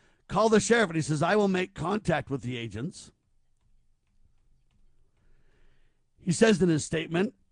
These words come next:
"Then if they still refuse to leave, I will personally arrest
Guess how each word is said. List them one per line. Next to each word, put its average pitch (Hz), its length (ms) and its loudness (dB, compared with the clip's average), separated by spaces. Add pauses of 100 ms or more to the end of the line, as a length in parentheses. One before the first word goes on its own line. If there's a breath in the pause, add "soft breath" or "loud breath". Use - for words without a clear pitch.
(120)
"Then 185 220 0
if 214 100 -2
they 180 140 -2
still 226 300 2
refuse 220 680 0 (400)
to 185 100 0
leave, 233 480 2 (1700)
I 202 220 2
will 180 200 2
personally 185 800 -2 (1120)
arrest 151 640 0